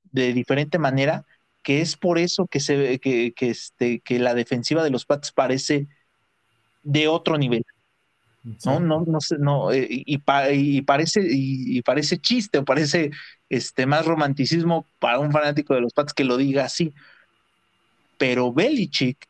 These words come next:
Speaker 1: le va a da-, le va a hacer un, un plan defensivo a Josh Allen que va a parecer Josh Allen en su, eh, como en su primera temporada,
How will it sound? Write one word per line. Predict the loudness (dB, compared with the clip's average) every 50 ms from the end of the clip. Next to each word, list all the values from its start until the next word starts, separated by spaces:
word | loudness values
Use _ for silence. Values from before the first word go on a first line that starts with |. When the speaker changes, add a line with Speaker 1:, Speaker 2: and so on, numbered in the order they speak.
| _ _
Speaker 1:
le | -6 -2 0 0 2 2
va | 2 2 2
a | 2
da-, | 2 2
le | 2 2 2
va | 2 0
a | 0
hacer | 0 0 0 2 2 0
un, | 0 0 0 2 2 2 0 0 0
un | 0 0 0
plan | 2 2 2 2 2
defensivo | 0 0 -2 -2 0 0 0 2
a | 2
Josh | 0 0 0 0
Allen | 0 2 2 0 -2 -4 -8 -20 -20 -20 -20 _ _ _ _ _ _ _ _ _ _ _ _ 0
que | 0 2 2
va | 2 2 0
a | 0 0
parecer | 0 0 2 0 0 0 0 0 0 0 0
Josh | 0 0 2 2
Allen | 2 2 2 0 0 -2 _ _ _ _ _ _ _ _ _ _ _ _ _ _ _ _ _ _ _ _ _ _ _ _ _ _ _
en | 0 0 0 0 -2
su, | -2 0 -2 -2 0 0 0 2
eh, | 2 2 0 0
como | 0 0 0 0
en | 0
su | -2 -2 0
primera | 0 0 2 2 2 0 0 0
temporada, | -2 -2 0 0 0 0 2 2 2 2 0 0 -2 -4